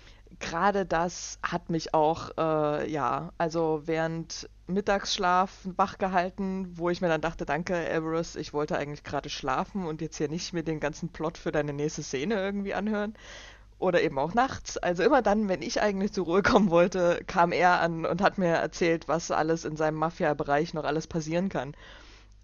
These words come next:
Ähm, ja, also es hat mich definitiv auch bewegt. Und ich muss auch sagen, ich hab das Buch auch sehr, sehr schnell geschrieben, weil da einfach sehr, sehr viel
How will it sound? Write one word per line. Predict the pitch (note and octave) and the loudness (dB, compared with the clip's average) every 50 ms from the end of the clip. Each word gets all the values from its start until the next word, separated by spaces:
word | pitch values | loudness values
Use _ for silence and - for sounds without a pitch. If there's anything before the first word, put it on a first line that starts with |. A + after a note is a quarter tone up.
| - - - | -14 -6 -2
Ähm, | D#3 D#3 D3+ D3 D3 C#3+ C#3+ C#3 C#3+ - - - - - - - - - - | 2 2 2 2 0 -2 -6 -8 -12 -14 -20 -20 -20 -20 -20 -20 -20 -8 -4
ja, | C3 A2+ A2 A#2+ C3+ C#3 - - | -2 0 0 0 -2 -6 -4 0
also | E3+ E3 D#3 D#3 | 0 4 4 2
es | D#3+ - - | 2 2 0
hat | F3 - - | -2 0 0
mich | F3+ F#3 - - | -2 -2 -2 -2
definitiv | - D3+ D3+ - D#3+ D3 C#3+ - - D#3 D3 - | -2 -2 -2 -2 -2 -4 -4 -4 -6 -6 -6 -4
auch | - C3 C3 - | -6 -6 -6 -6
bewegt. | - C3+ B2+ B2+ A#2+ - B2+ | -8 -8 -6 -8 -6 -6 -8
Und | C3 | -10
ich | C3+ - E3 | -8 -4 -4
muss | E3 F3 - | -2 0 0
auch | D3 D3 | -2 0
sagen, | - C3 C3 C3+ C3+ | 0 0 -2 -2 -2
ich | C#3 - | -6 -8
hab | D3+ | -6
das | - C3+ - | -8 -8 -8
Buch | - D3 - | -8 -8 -6
auch | - B2+ B2+ | -6 -8 -8
sehr, | - - C3+ C3 B2+ | -6 -4 -4 -2 -2
sehr | B2 A#2+ A#2+ | -2 -4 -4
schnell | A#2 - D#3 C#3 B2+ C3 C3+ | -4 -4 -4 -4 -4 -4 -4
geschrieben, | C3+ D3 - - - C#3 C#3+ C3 B2+ C3 C3 C3 B2+ B2 - | -6 -6 -8 -8 -8 -10 -10 -8 -8 -8 -10 -10 -12 -8 -4
weil | - B2+ B2+ B2+ B2+ B2 B2 B2 B2 B2 A#2 | -2 -2 0 0 -2 -2 -2 -4 -4 -6 -6
da | - B2 A#2+ A#2 A2 - | -4 -2 -2 0 0 -2
einfach | - B2 A2 - A#2 - | -4 -6 -8 -10 -12 -12
sehr, | - - - C3+ C#3 C3+ | -12 -4 0 2 2 2
sehr | B2+ B2+ B2 | 0 -4 -6
viel | - - - C#3+ C3 B2 A#2+ A#2+ | -6 -8 -6 -6 -4 -4 -6 -8